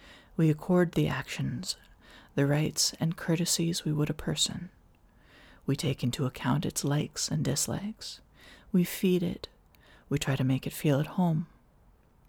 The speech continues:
You made a space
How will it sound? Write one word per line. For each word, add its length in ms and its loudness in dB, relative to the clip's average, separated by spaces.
You 200 10
made 220 10
a 60 4
space 540 4